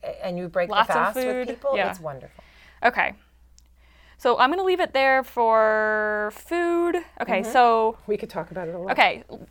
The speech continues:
Speaker 2: Luxor places to see. I'm gonna also kinda limit us 'cause we
Speaker 1: Yeah,
Speaker 2: could
Speaker 1: we
Speaker 2: just
Speaker 1: have to.
Speaker 2: literally go on and on. I'll do the full list in the
Speaker 1: Mm-hmm.
Speaker 2: Substack post. Um, but we already mentioned Karnak Luxor Temple on East Bank.
Speaker 1: Right.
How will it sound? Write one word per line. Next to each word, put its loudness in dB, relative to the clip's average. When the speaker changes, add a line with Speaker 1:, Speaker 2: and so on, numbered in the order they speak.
Speaker 2:
Luxor 2
places -4
to -8
see. -8
I'm -4
gonna -2
also -2
kinda -6
limit -6
us -2
'cause -14
we -10
Speaker 1:
Yeah, -4
Speaker 2:
could -2
Speaker 1:
we -4
Speaker 2:
just -6
Speaker 1:
have -4
to. -4
Speaker 2:
literally -2
go 0
on 0
and -8
on. -2
I'll 2
do -6
the -4
full 0
list -4
in -8
the -6
Speaker 1:
Mm-hmm. -4
Speaker 2:
Substack -2
post. -8
Um, -4
but 2
we 0
already 4
mentioned -4
Karnak 0
Luxor -4
Temple -6
on -8
East -14
Bank. -6
Speaker 1:
Right. 0